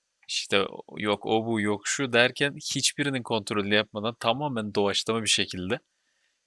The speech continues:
videoya girmiş bulunmaktayım. Umarım her şey düzgün çalışıyordur, yerindedir. Şimdi bu bölümde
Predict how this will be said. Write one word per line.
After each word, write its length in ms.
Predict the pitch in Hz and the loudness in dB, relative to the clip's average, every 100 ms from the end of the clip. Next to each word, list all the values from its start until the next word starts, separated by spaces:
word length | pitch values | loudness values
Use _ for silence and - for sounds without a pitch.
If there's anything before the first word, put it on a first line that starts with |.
| - | -8
videoya 300 | 110 107 110 | -4 0 0
girmiş 320 | 110 113 - | 0 -2 -2
bulunmaktayım. 560 | 107 98 95 - 117 143 _ _ _ _ _ _ _ _ - - | 0 0 -2 -2 -4 -4 _ _ _ _ _ _ _ _ -20 -8
Umarım 300 | 101 98 95 | -4 0 2
her 100 | 95 | 2
şey 220 | - 110 | 2 0
düzgün 240 | 104 104 | -2 -4
çalışıyordur, 580 | 107 107 92 - 98 107 - _ 107 | 2 2 4 0 0 -2 -8 _ 0
yerindedir. 680 | 101 98 101 101 90 - - - - - _ _ _ _ _ _ _ _ _ - | 0 0 -2 -2 -2 -8 -14 -20 -20 -20 _ _ _ _ _ _ _ _ _ 2
Şimdi 560 | - 135 135 123 101 - _ 107 | 4 4 2 2 0 0 _ 0
bu 100 | 101 | 2
bölümde 460 | 98 101 101 156 | 2 0 -2 -2